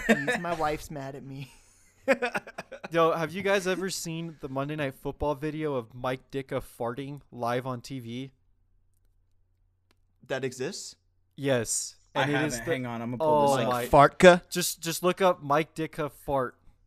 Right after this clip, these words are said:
Speaker 3: and it'll be, it'll pop up on YouTube.
Speaker 1: Interesting. In the
Speaker 2: Mike Ditka.
Speaker 1: meantime.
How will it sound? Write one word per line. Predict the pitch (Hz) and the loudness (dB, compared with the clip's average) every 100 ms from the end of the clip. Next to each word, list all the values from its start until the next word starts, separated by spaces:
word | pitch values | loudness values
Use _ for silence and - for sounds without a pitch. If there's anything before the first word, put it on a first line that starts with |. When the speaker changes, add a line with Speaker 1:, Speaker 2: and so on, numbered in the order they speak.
| _ _ | _ _
Speaker 3:
and | 135 | -6
it'll | 131 127 | -2 -2
be, | 117 151 | -2 -4
it'll | 135 | -6
pop | 127 135 120 | -2 -4 -2
up | 120 110 - _ _ - 113 | -8 -10 -14 _ _ -20 -10
on | 131 123 | -8 -8
YouTube. | 120 - 113 107 _ 117 - _ _ _ _ _ _ | -10 -12 -14 -16 _ -20 -20 _ _ _ _ _ _
Speaker 1:
Interesting. | 165 123 - 85 - _ _ - | -12 -12 -14 -16 -20 _ _ 0
In | 190 | 4
the | 196 | 4
Speaker 2:
Mike | |
Ditka. | |
Speaker 1:
meantime. | 175 131 117 104 101 | 4 2 -2 -4 -12